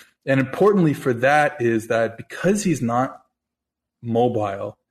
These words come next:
and because he tends to hold on to the ball for a long time, and this is something that I was surprised about when I looked at the numbers, you, you, you, you think, and this is, like, you know,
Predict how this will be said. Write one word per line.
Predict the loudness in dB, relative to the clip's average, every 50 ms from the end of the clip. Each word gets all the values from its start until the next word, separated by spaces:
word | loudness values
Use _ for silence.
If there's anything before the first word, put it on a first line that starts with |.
| _ _ _ _ _ _ _ _ _ _ _ _ _ _ _ -4
and | -4 -2 -2
because | -2 -2 0 2 2 2 2
he | 0 -2
tends | -2 0 0 0 0 0 0
to | -2 -4
hold | -2 0 0 0 0 0
on | 0 -2 -2 -2
to | -2 -2
the | -2
ball | -2 -2 -2 0 0 -2 -2
for | -2 -4 -2 -2
a | -2
long | -2 -4 -4 -6 -6 -8
time, | -8 -6 -6 -4 -6 -8 -10 _ _ _ _ -6
and | 0 2
this | 2 2
is | 2 2
something | 2 4 4 4
that | 4 4
I | 4 4 4
was | 4 2 0
surprised | -2 -6 -2 2 2 2 2 0 0
about | 0 0 0 0
when | 0 -2
I | -2
looked | 0 -2 -2 -4 -6
at | -6
the | -4 -2
numbers, | 0 0 0 0 -2 -4 -6 -10 -16 -20 _ _ _ _ _ _ _ _ _ _ _ _ _ _ _ -10
you, | -6 -6 -4 -2
you, | 0 2 2 2 2 0
you, | 2 2 2 2 0
you | 0 -2 -2
think, | -2 0 2 2 2 2 2 2
and | 2 2
this | 2 0 0 -2
is, | -2 0
like, | 0 0 0 -2 -6 -12 -6
you | -4 -2
know, | -2 -2 -4 -6 -10 -14